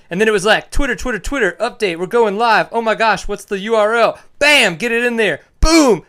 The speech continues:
done, live. And then Steven's like, "We're totally live." And then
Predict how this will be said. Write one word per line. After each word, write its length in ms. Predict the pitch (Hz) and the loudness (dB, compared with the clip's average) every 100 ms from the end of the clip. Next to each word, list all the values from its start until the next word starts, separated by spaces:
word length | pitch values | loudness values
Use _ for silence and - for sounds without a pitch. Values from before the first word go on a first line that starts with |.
| _ | _
done, 400 | 277 269 220 143 _ | 0 4 4 2 _
live. 480 | 202 254 277 220 156 - _ | 0 6 6 6 2 -8 _
And 100 | 170 | -4
then 140 | 202 185 | -4 -4
Steven's 460 | - 226 226 202 | -6 -6 -6 -4
like, 180 | 185 170 | -4 -4
"We're 80 | 220 | -2
totally 400 | 226 294 277 277 | 4 4 6 4
live." 400 | 269 294 254 170 - - - | 4 6 6 2 -4 -20 -10
And 140 | 165 208 | -4 0
then 400 | 208 196 160 | 2 0 -4